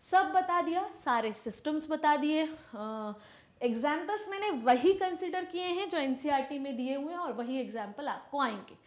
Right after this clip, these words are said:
नीट में कौन कौन से क्वेश्चन जो है वो एव से आ सकते हैं, पहले मेरी बात सुनिएगा और समझिएगा।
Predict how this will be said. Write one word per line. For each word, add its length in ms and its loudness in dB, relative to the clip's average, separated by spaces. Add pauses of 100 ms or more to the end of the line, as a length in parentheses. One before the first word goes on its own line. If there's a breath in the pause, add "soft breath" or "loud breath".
(500 loud breath)
नीट 380 6
में 160 -6
कौन 280 0
कौन 240 -2
से 140 -6
क्वेश्चन 600 -4
जो 160 -4
है 260 0
वो 120 -2
एव 300 -2
से 200 -4
आ 140 2
सकते 320 -4
हैं, 140 -2
पहले 280 0
मेरी 220 0
बात 340 2
सुनिएगा 680 0
और 160 -2
समझिएगा। 540 -6